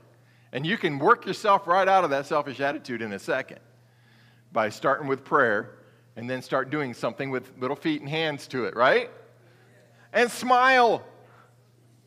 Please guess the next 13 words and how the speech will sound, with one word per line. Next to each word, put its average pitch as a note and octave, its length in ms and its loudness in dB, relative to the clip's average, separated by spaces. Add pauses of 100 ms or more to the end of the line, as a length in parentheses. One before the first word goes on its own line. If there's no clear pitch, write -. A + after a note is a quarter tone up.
(1080)
The F#3+ 100 2
clerks A#3+ 600 4 (200)
at G#3 240 2
the A3 500 2
Walmart G#3 600 6
need A#3 180 4
a A#3 80 8
smile. A3+ 760 6 (2000)
Instead A3 300 2
of A3 100 2
grumping G#3+ 360 4
and A#3+ 100 -2
complaining, A3+ 600 0